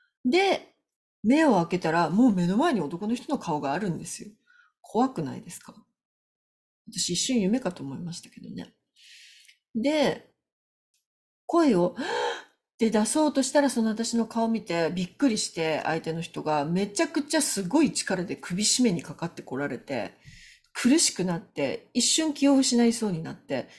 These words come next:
やばいと思ったんですよ。こんなところで私人生終わったら、私の人生かわいそうすぎるって思って、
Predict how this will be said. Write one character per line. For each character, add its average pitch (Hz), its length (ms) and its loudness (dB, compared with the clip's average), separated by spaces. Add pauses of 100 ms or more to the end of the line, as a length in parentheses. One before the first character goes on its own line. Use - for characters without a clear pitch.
(300)
や 190 140 0
ば 294 140 4
い 240 100 2
と - 80 -8
思 156 120 -4
っ - 20 -10
た 151 80 -10
ん 147 40 -8
で 175 60 -10
す - 60 -16
よ。 - 80 -12
こ 269 160 0
ん 285 100 4
な 302 120 2
と 294 100 0
こ 294 100 2
ろ 262 100 4
で 185 100 -2
私 175 360 -8
人 208 220 -2
生 151 280 -8
終 - 140 -6
わ 170 60 0
っ 175 140 -6
た 151 120 -6
ら、 143 160 -2
私 262 540 0 (440)
の 233 140 6
人 233 200 4
生 165 180 -4
か - 140 -8
わ - 100 -2
い 269 80 2
そ 269 100 0
う 247 40 2
す 269 120 -2
ぎ 269 120 4
る 262 120 8
っ - 40 4
て - 420 -18
思 156 240 -10
っ - 140 -20
て、 139 280 -6